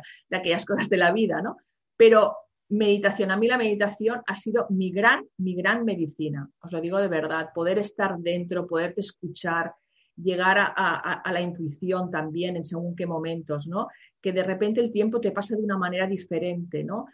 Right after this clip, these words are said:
Que sientes muchísima conexión y te escuchas, porque eso que os hablaba, ¿no?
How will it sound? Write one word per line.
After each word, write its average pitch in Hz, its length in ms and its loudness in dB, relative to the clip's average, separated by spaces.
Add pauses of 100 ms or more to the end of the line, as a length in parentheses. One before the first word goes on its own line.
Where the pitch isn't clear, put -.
(220)
Que 190 100 -4
sientes 214 480 0
muchísima 202 480 -2
conexión 202 500 -2
y 226 80 2
te 220 80 -4
escuchas, 180 760 -6 (100)
porque - 420 -6
eso 202 240 -2
que 226 80 -2
os 214 100 0
hablaba, 196 400 2
¿no? 214 320 0